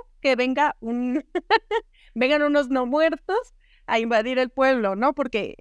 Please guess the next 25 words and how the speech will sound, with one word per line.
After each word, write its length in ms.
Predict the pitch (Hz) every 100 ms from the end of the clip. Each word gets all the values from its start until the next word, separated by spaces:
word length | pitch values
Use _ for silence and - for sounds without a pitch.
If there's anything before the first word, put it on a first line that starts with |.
| -
ese 260 | - 185 202
es 100 | 254
el 80 |
mundo, 260 | 262 254 208
esa 160 | 214 160
es 60 |
la 100 | 147
vida. 260 | - 156 147 -
Entonces, 500 | 190 190 196 247 - _ _ -
a 100 | 220
mí 60 |
me 120 | 233
parece 600 | 240 208 202 233 214 185 _ _ -
también 420 | 190 180 202 214
que 120 | 226
es 140 | 202 226
mu-, 200 | 214 -
muy 380 | 208 202 226 269
interesante 640 | 277 247 202 - 214 220
como 200 | 254 220
retrato 600 | 180 175 - 240 269 254
de, 200 | 196 170 -
de, 340 | 170 160 156
de 240 | - 175 175
hace 440 | 208 - 254 214